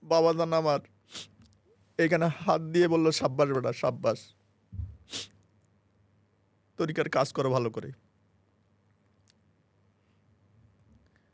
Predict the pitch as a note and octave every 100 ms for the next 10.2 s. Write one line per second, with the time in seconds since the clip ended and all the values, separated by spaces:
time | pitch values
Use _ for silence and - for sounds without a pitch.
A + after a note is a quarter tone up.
0 | _ _ _ - C3+ D3+ C#3+ D3 - -
1 | - C#3 F#3 D#3 B2+ B2 A2 G2 - B2+
2 | B2+ B2 C3+ C#3+ D3 D3+ D#3 D3 C#3 C3+
3 | A2+ - D3 C#3 D3 D3+ E3+ - - -
4 | A#2+ B2 C#3+ C#3 C3+ A#2+ G#2 G2 B2+ -
5 | - _ _ _ _ D3+ E3 E3+ D#3+ D3
6 | C3 B2 B2 B2+ A#2 G#2+ - - C3 C3+
7 | B2+ C3+ B2+ C3 A#2+ G2 A2 C3 _ _
8 | _ _ _ _ _ _ _ _ _ _
9 | _ _ _ _ _ _ _ C3+ C3+ C#3+
10 | C#3+